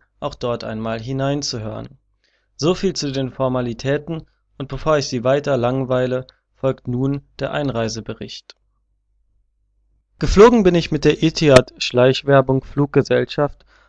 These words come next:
von Frankfurt International Airport über Abu Dhabi nach Tokio Narita. Ein Flug mit Zwischenstopp also,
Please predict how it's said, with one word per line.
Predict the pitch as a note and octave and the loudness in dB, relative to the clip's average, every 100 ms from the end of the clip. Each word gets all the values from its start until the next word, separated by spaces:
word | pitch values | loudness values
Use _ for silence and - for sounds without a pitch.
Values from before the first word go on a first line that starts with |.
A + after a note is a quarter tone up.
| _ | _
von | D3+ | 0
Frankfurt | C#3 E3 F3+ - D3+ - | 4 6 4 4 0 0
International | D#3 E3 D3 C#3+ - C3 B2 | -2 0 2 0 -2 -2 -2
Airport | C3 C#3 - - D3 C#3 - _ _ | 0 0 -2 0 0 0 -6 _ _
über | C#3+ B2+ C3 | -6 -2 0
Abu | B2+ B2+ | 0 0
Dhabi | B2 C3 C3+ C#3 C#3 _ - | 2 2 0 -4 -6 _ -4
nach | B2+ - | -2 -2
Tokio | - B2+ - C3 | -4 -4 -2 -2
Narita. | B2+ C3 B2 - B2 C3+ - _ _ _ _ | 0 -2 -4 -6 -12 -12 -20 _ _ _ _
Ein | C3+ | -6
Flug | C3+ - G3 D#3+ | -4 -2 -2 -4
mit | C#3+ | -8
Zwischenstopp | - E3+ - C3+ - B2+ A#2 | -6 -6 -4 -6 -4 -4 -4
also, | B2+ A#2+ A#2+ D#3+ | -4 -4 -4 -6